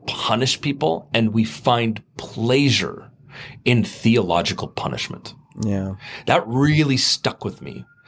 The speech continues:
Speaker 1: because that is, we, we, so we have a word for theological sadism. It's called Twitter.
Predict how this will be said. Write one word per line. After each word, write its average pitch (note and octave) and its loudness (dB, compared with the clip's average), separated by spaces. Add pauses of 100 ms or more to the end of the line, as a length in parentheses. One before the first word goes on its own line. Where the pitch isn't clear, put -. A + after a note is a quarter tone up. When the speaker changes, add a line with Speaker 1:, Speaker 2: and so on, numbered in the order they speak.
(180)
Speaker 1:
because B2 0
that C3+ 2
is, A2+ 0 (140)
we, C3 2
we, B2 2
so C3 2
we C3 4
have A#2 2
a G#2+ 4
word A2 2
for F#2+ -6
theological F#2+ 0
sadism. - -6
It's - -2
called - -4
Twitter. - -2